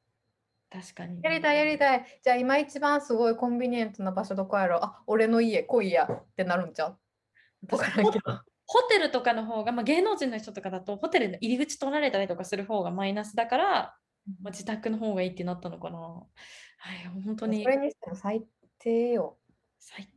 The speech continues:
Speaker 1: 低よね。
Speaker 2: 燃やすもん、家ごと。
Speaker 1: <laughs> いや、だからさ、本当にそうよ。だから、
Speaker 2: うん。
Speaker 1: 私がもしリサさんの立場だったら、家中の家具多分捨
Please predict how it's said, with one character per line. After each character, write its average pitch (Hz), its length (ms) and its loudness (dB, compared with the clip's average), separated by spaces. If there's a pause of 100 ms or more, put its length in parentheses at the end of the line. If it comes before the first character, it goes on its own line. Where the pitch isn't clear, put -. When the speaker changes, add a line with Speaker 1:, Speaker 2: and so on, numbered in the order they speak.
(120)
Speaker 1:
低 220 160 -10
よ 208 160 -10
ね。 175 560 -8
Speaker 2:
燃 262 140 8
や 294 140 4
す - 220 -2
も - 20 0
ん、 - 200 -6 (320)
家 208 220 4
ご 190 160 2
と。 196 260 0
Speaker 1:
<laughs> - 1000 -4
い - 20 4
や、 359 120 10
だ 247 60 4
か 339 60 8
ら 302 100 6
さ、 311 100 8
本 302 160 8 (120)
当 605 80 12
に - 60 6
そ 554 160 10
う - 40 10
よ。 - 220 8 (280)
だ 370 80 4
か 440 100 4
ら、 269 340 6
Speaker 2:
う - 40 -8
ん。 - 20 -14 (220)
Speaker 1:
私 466 400 4
が 440 480 4
も 330 160 2
し 349 100 2
リ 269 140 2
サ 277 160 -2
さ 240 140 2
ん 190 60 -2
の 185 120 -6
立 214 200 -8
場 180 120 -4
だ 175 60 -2
っ 175 100 -10
た - 140 -6
ら、 190 400 2 (580)
家 330 280 4
中 381 200 2
の 370 120 0
家 - 180 -4
具 254 160 0
多 220 120 -6
分 175 260 -8
捨 - 180 -14